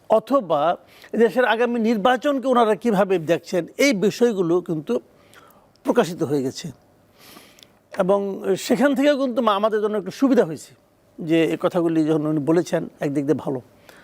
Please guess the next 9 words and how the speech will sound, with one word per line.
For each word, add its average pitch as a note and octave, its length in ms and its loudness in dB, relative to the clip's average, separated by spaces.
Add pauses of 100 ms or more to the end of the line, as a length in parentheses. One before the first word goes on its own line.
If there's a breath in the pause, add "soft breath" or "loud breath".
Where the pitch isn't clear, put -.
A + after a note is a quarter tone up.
(320 soft breath)
যে - 80 2
আমরা D#3 220 4
জানতে F#3 340 0
পেরেছি D#3 420 -2 (180)
যে E3+ 280 0
কে F#3+ 180 4
ওয়ান E3 280 2
ইলেভেন E3 260 -2
চেয়েছিল, D#3+ 420 -2